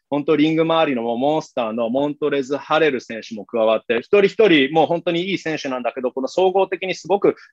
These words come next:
チームのこの層が厚くなったと言っていますね。Well, let's talk specifically about Spencer Dinwiddie, who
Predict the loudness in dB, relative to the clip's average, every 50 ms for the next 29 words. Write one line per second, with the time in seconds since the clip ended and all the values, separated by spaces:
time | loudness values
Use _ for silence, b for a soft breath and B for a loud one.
0 | _ 0 2 2 4 4 2 0 -2 -2 -4 -4 -2 -2 -4 -4 -4 -2 -2 -2
1 | -2 -2 -4 -6 -6 -6 -6 -4 -4 -4 -4 -4 -6 -10 -10 _ _ _ _ -16
2 | -16 -14 -16 -14 -10 -6 -6 -6 B B B B B 2 4 4 4 4 2 0
3 | 0 0 0 0 -2 -4 -4 -4 -2 -4 -2 -2 -4 -2 -2 -2 0 0 0 0
4 | 0 -2 -8 -10 -10 -10 -8 -8 -8 -8 -6 -4 -2 0 2 2 2 2 0 -2
5 | -4 -6 -6 -8